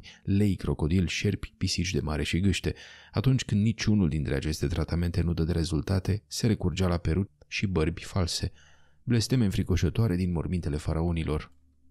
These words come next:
Poate că ați auzit deja de blestemul regelui Tut, povestea conform căreia oricine a fost implicat în excavarea din o mie nouă sute douăzeci și trei a mormântului faraonului Tutankamon a fost condamnat la suferință și moarte pentru totdeauna.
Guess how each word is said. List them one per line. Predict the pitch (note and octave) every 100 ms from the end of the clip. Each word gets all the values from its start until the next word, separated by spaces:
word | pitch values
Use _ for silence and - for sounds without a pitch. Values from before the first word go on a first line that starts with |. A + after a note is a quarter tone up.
| - -
Poate | - D3+
că | D3+
ați | B2
auzit | A2+ F#2+ A#2
deja | F#2 F2+
de | F#2+
blestemul | F2 F2 - A2+ A#2+ A#2
regelui | G#2 F#2 F2 F2
Tut, | - - -
povestea | F2 E2+ F2+ F2+
conform | F2 E2+ F#2+ F2+
căreia | F2 F#2 E2+
oricine | D#2+ - - F#2
a |
fost | F2+ -
implicat | E2 E2 F2 F2
în | E2+
excavarea | D#2 - - E2+ F2+ F#2
din | E2+ D#2 C#2+
o | F2+
mie | F#2+
nouă | G2+
sute | F2+ F2+
douăzeci | F#2 F#2 F2+
și | -
trei | E2 F#2
a |
mormântului | F2 F2 G2+ A2 C#2 D2+
faraonului | E2+ E2 E2 E2 D#2
Tutankamon | E2+ D#2+ D2+ D2 F2
a | F#2
fost | F2 -
condamnat | F#2+ F2+ E2+ F#2 F2
la | E2
suferință | - - F#2+ F#2 A2+ - F2
și | F2+ E2
moarte | D#2 F2 E2 F2
pentru | D#2+ C#2+ - D#2
totdeauna. | - D2 D2+ C#2+ C#2+ -